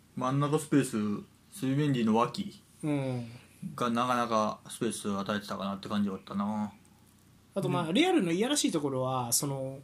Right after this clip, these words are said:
Speaker 2: どの段階で捕まえに来て、ソシエダが、サイドバッ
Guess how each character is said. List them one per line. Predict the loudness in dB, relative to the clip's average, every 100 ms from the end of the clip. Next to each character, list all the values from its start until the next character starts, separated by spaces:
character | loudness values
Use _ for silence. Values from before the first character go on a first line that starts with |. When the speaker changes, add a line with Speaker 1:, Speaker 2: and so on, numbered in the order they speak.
| -20 -20 -20 -20 -20 -20 -20 -20 -20 -20 -20 -20 -20 -10
Speaker 2:
ど | -4 4 6
の | 6 4 -4 -6
段 | 2 2 4
階 | 2 4
で | 4
捕 | 4 4 4
ま | 2 2
え | 2
に | -2
来 | -4 -10
て、 | 2 4 4 0
ソ | -2 0
シ | 2 4
エ | 4
ダ | 2
が、 | 0 -2 2
サ | 2 4
イ | 4
ド | 4
バ |
ッ | 2